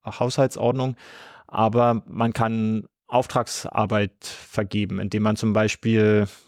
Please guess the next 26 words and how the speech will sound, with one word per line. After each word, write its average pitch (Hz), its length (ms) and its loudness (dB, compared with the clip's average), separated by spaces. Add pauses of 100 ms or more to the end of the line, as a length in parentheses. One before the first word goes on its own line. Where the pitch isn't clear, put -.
(680)
bei 110 160 2
den 107 220 0
Ausschreibungsgrenzen 117 1400 0 (160)
die 113 80 0
beachtet 127 640 -2 (720)
und 113 360 -2
dann 113 400 2 (280)
zum 113 120 0
Beispiel 110 260 0
drei 110 200 0
Angebote 143 540 2
einholt 147 520 2
und 107 160 -2
dann 113 280 2
klappt - 320 -4
es - 100 -8
meistens 110 640 -2 (300)
problemlos 120 1200 2
einigermaßen. 120 640 0
Man 107 80 4
muss 107 140 0
noch 110 80 2
eine 104 260 0
Wirtschaftlichkeitsbetrachtung 127 1300 -2
meistens 110 400 -2
machen 110 300 -2